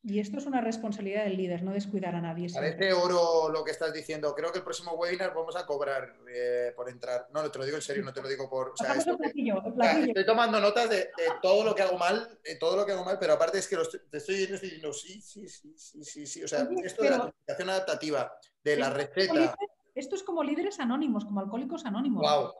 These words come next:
Speaker 1: Darte
Speaker 2: <laughs>
Speaker 1: cuenta, darte cuenta que hay cosas a mejorar es el principio del, del, del cambio. O sea, a ver, aquí na-, nadie lo hace bien todo, sería imposible, porque al final el juicio,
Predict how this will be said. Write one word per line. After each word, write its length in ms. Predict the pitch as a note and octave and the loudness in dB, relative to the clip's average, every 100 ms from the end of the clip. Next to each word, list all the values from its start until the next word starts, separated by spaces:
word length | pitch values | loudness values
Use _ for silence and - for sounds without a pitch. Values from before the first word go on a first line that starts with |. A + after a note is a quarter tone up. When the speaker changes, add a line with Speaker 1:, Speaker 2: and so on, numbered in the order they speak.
| - F#3+ | -6 0
Speaker 1:
Darte 280 | C#4 F4+ G#4 | 0 2 2
Speaker 2:
<laughs> 240 | G4+ - G4+ | 2 0 -2
Speaker 1:
cuenta, 560 | G4+ - C4 F3+ D3+ - | -4 0 0 0 -2 -6
darte 420 | G#3+ D#4 D#4 G4 | -4 -2 -2 -4
cuenta 400 | F#4+ G#4 F#4 A#3 | 0 0 2 0
que 60 | A#3 | 0
hay 80 | B3+ | -2
cosas 260 | F4 F#4 | -2 -4
a 80 | F4+ | -4
mejorar 400 | F4+ F4+ E4 F4+ | -6 -2 0 0
es 80 | E4+ | 0
el 140 | F4 | -2
principio 560 | - C#4 - D4 D#4+ F4 | 0 -2 -2 -2 0 0
del, 280 | F4 D#4 A#3+ | 0 -2 -2
del, 280 | B3+ A3+ | -2 -2
del 180 | G#3+ A3 | -2 -4
cambio. 640 | A3 B3 F#4+ E4 F3 E3+ - - _ | -2 -2 -2 -2 -2 -4 -12 -20 _
O 40 | |
sea, 120 | A#3+ | -6
a 100 | G#3 | -4
ver, 400 | A3 B3+ - - - | -2 -2 -4 -14 -10
aquí 220 | G#3 B3 | -2 0
na-, 160 | D4 | 0
nadie 320 | C4 C4 C4+ E4+ | 2 0 2 0
lo 80 | |
hace 180 | D#4 D4+ | 0 -2
bien 300 | A3+ A#3+ B3 | -2 0 0
todo, 480 | G#3 G3+ D#4+ - - _ | 0 -2 -2 -6 -14 _
sería 300 | - A3 A#3 | -8 -4 0
imposible, 640 | D4+ - F#3 - C#4 G#3 F#3+ | 0 -2 -4 -2 -2 0 -2
porque 300 | F#3+ G#3 G#3 | -4 -4 -6
al 180 | G#3+ | -6
final 260 | G#3+ A#3 C#4+ | -4 -2 0
el 120 | F#4+ | 0
juicio, 640 | F4 - A#3 A3 B3 E4 | -2 -2 -2 -2 -4 -6